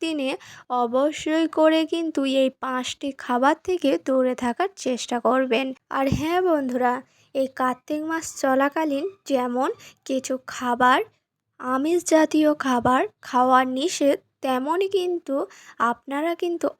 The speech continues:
অবশ্যই করে সন্ধ্যাবেলায় একটি করে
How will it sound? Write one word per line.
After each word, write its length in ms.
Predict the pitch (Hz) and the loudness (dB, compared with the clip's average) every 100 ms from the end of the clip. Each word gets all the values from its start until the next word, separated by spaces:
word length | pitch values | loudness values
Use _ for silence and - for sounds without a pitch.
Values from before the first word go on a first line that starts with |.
| 262 | -4
অবশ্যই 500 | 254 262 262 269 262 262 | 0 0 0 -2 -2 -2
করে 200 | 262 339 - - | -2 -2 -6 -6
সন্ধ্যাবেলায় 840 | 262 269 277 311 294 254 247 339 466 - - _ - _ _ 262 285 | -4 -2 0 2 2 2 2 0 -2 -14 -20 _ -20 _ _ -2 -2
একটি 320 | - _ 359 349 | -4 _ -6 2
করে 200 | 359 302 | 4 4